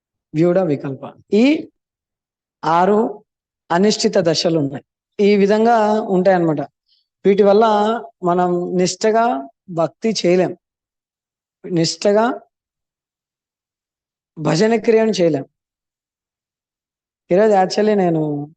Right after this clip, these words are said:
అనర్థ నివృత్తి దశలో ఎలా ఉంటుంది పరిస్థితి, ఎలాంటి అనర్థాలు ఉంటాయి, వాటిని ఏ విధంగా, ఆ, ఏ విధంగా దాన్ని చూడాలి, దాని నుంచి ఏ విధంగా బయటపడవచ్చు అనేది చెప్పాలనుకున్నాను. అయితే ఇవే గుర్తులేవు. అది చెప్పినప్పుడు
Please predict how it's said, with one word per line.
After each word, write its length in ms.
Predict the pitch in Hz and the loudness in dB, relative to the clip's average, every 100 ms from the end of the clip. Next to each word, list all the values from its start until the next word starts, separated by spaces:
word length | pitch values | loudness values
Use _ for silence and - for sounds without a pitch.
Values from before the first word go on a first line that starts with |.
| - | -8
అనర్థ 340 | 151 196 196 | -4 -4 -2
నివృత్తి 420 | 220 208 202 202 202 | 0 2 0 0 0
దశలో 400 | 175 170 180 180 | -2 -2 0 0
ఎలా 280 | 165 160 170 | 2 0 0
ఉంటుంది 420 | 170 156 151 143 | -2 -2 -4 -4
పరిస్థితి, 640 | 151 143 143 156 165 220 - _ _ _ _ | -4 -6 -8 -6 -4 -6 -8 _ _ _ _
ఎలాంటి 360 | 160 160 202 208 | -2 2 2 2
అనర్థాలు 500 | 190 185 180 185 175 | 2 0 0 0 2
ఉంటాయి, 460 | 156 151 151 165 208 | 0 0 0 0 -2
వాటిని 400 | 180 156 156 156 | -4 -4 -2 0
ఏ 140 | 160 | 2
విధంగా, 300 | 170 180 180 - 160 | 0 -2 -4 -8 -8
ఆ, 380 | 151 147 147 - | -6 -6 -6 -4
ఏ 160 | 160 | -2
విధంగా 260 | 180 190 208 | 0 2 0
దాన్ని 340 | 202 185 175 | 0 0 -2
చూడాలి, 640 | 156 - 165 170 165 165 180 _ _ _ _ _ _ _ _ - | -4 -4 0 2 0 -2 -6 _ _ _ _ _ _ _ _ -4
దాని 120 | 160 | -2
నుంచి 200 | 170 170 | 0 0
ఏ 60 | 175 | 0
విధంగా 200 | 190 190 | 0 0
బయటపడవచ్చు 600 | 170 170 170 165 160 170 | 0 0 -2 -2 -4 -4
అనేది 400 | 160 160 165 185 | -4 -2 -2 -4
చెప్పాలనుకున్నాను. 800 | 185 151 170 160 147 147 151 151 | -8 -4 -2 0 -4 -6 -6 -4
అయితే 260 | 151 180 | -2 0
ఇవే 200 | 170 165 | 0 0
గుర్తులేవు. 540 | 196 160 135 156 151 151 | 0 -2 -4 -4 -2 -2
అది 240 | 147 151 143 | -2 -2 -4
చెప్పినప్పుడు 640 | 147 165 180 175 180 156 | -6 -4 -4 -2 -2 -2